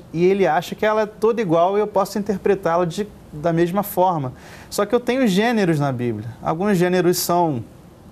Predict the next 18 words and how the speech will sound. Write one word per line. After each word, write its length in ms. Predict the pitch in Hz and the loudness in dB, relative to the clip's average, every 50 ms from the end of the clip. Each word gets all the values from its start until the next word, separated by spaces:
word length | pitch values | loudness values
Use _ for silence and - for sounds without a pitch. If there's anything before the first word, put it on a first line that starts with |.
| - - - | -20 -14 -2
metáforas, 760 | 196 190 208 208 - 196 180 185 175 - - 185 175 170 151 156 | -2 -2 -2 0 0 0 0 0 -2 -2 -2 0 0 2 2 0
alguns 380 | 143 135 131 143 156 156 147 | -2 -2 0 0 0 0 0
são 500 | 151 - - 147 147 147 139 135 127 123 - - - - - - - - - - | -2 -2 -2 -2 0 0 -2 -2 -4 -6 -10 -14 -20 -20 -20 -20 -20 -20 -20 -18
representações 1400 | - - 160 196 202 202 - 185 185 170 151 185 185 175 180 175 156 147 - - - - 190 202 226 233 226 202 160 | -8 0 0 0 0 2 2 2 4 4 4 0 0 0 0 -2 -2 -2 -4 -6 -2 0 0 2 2 2 0 0 -2
de 180 | 156 143 156 | -2 -2 0
uma 180 | 180 180 180 170 | 0 2 2 2
realidade 520 | 165 165 156 147 143 143 147 147 143 - | 2 0 0 0 0 0 0 0 -2 -6
presente, 760 | - - 160 151 147 131 120 135 139 139 135 135 - - - - - - - - - | -4 -2 0 2 2 0 0 -2 -2 -2 -2 -4 -6 -8 -16 -18 -20 -20 -20 -20 -16
só 160 | - - 151 | -6 -6 -6
que 120 | 147 - 160 | -4 -4 -8
com 220 | - - 180 170 | -2 0 2 2
outra 220 | 175 185 175 175 165 | 2 0 0 -2 0
linguagem. 760 | 165 170 165 143 151 170 180 185 185 170 151 180 185 180 - - - - - - - - - | 0 2 2 2 2 2 2 2 0 0 -2 -2 -4 -4 -6 -12 -20 -20 -20 -20 -18 -6 0
Outro 540 | - 175 202 214 208 208 196 196 190 180 180 | 2 2 2 2 0 0 2 2 2 2 2
é 520 | 180 170 175 170 165 165 160 156 147 139 143 | 2 2 4 4 2 2 2 0 0 -2 -2
histórico, 580 | 139 - - - 208 208 208 202 190 175 - | -4 -6 -2 0 2 2 2 2 0 0 -2
é 60 | 170 156 | 0 0
narrativo, 840 | 160 156 147 147 131 - - - 180 185 196 196 165 175 190 196 | 0 -2 -2 -4 -4 -4 -8 -4 -2 0 0 0 2 0 -2 -2